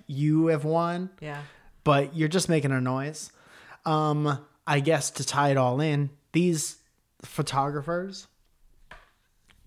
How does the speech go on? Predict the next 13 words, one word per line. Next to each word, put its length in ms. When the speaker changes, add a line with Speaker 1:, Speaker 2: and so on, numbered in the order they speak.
Speaker 1:
it's 200
nice 340
when 140
you 80
can 180
go 140
out 160
in 60
public 360
and 100
not 220
disturb 440
anyone. 500